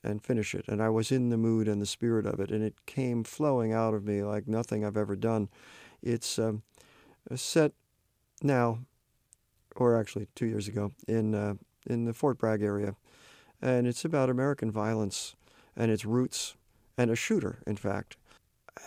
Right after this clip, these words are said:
And also this whole anti-authoritarian streak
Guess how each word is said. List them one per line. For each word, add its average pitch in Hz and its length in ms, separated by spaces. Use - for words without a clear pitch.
And 156 100
also 214 280
this 139 180
whole 147 480
anti-authoritarian 120 960
streak - 560